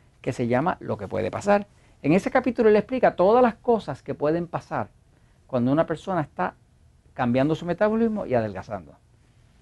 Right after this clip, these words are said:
Puede subir el, los triglicéridos, puede subir el colesterol, puede, eh, darle picores en la piel y todo, cada uno de ellos se explica por qué. Ahora, hay algo que no se explicó,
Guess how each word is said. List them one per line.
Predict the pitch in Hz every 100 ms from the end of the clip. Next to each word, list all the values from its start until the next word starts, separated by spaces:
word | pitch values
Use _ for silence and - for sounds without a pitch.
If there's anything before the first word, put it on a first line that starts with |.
| _ _ _ _ _
Puede | 135 131
subir | 123 117 120
el, | 117 - -
los | 131
triglicéridos, | - 113 104 - 151 160 165 160
puede | 127 123
subir | - 123 113
el |
colesterol, | - 101 98 - 104 131 151 156 160 _ _ _
puede, | - 135 127 127 127 113 123 117
eh, | 113
darle | 123 127 120
picores | 120 113 104
en | 107
la | 107 104
piel | 127 139 160 165 -
y | 139
todo, | 147 202 254 254
cada | 226 220
uno | 233 233
de |
ellos | 240 190
se | 151
explica | - - 233 226 -
por | 117 95
qué. | - 87 - _ _ _ -
Ahora, | 127 127 90 _ -
hay | 139 180
algo | 247 240 151
que | 123
no | 117
se | 147
explicó, | - 233 226 -